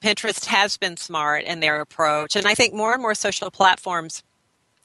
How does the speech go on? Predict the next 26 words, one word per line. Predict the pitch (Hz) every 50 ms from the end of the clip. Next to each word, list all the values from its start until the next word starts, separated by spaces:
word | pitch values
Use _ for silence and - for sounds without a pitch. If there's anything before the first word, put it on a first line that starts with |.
| _ - -
are | - 202
gonna | 202 190 185 180
take | - 208 196 175 -
a | 185 170
page | - - 202 185 185 180 180 175 - - - - - - - - - _ _ _
from | 220 202 190 190
Pinterest | - 226 269 302 320 - - - 190 170 165 180 - - - -
rather | - 196 196 202 196
than | 190 180 175 170
Facebook | - - - 262 262 269 311 - - - - 214 185 180 -
when | 196 185 175
it | 165 - _
comes | - 214 196 185 175 185 -
to | - - 185
intrusive | 180 175 175 - 202 180 175 - - 180 165 160 151 156 - - -
advertising. | 190 202 196 208 208 - - 165 147 - - 165 156
I | 165
think | - - 180 165 - _ - - - - - - - - _ -
today | - 208 - 196 190 196 190
more | 185 180 180 185 185
and | 180 175 175
more | 175 180 208 247 269 262
of | 214 202
us | 180 160 156 160 170 - -
have | 208 185 160 -
gotten, | - 170 170 165 - - 170 165 165 165 160 -